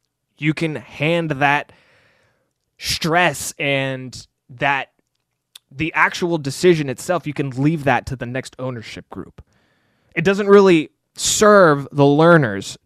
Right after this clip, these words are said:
to sell off Juan Soto right now anymore if you're not gonna be there anymore. But that might not be how they're approaching this, because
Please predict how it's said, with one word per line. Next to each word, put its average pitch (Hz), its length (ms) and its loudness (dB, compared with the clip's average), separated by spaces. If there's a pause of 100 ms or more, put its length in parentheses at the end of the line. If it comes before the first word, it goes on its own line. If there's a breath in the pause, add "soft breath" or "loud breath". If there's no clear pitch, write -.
to 135 140 -6
sell 156 420 4
off 147 260 6
Juan 123 220 -2
Soto 123 320 0
right 104 240 -6
now 107 200 -6
anymore 117 280 -10
if 143 100 -10
you're 226 60 -8
not 269 140 4
gonna 262 100 4
be 277 120 4
there 156 180 4
anymore. 113 440 -10 (1000)
But 175 140 0
that 208 160 0
might 214 160 2
not 196 180 2
be 180 140 2
how 151 100 2
they're 151 160 0
approaching 135 440 0
this, - 320 -20 (1900)
because 139 540 -2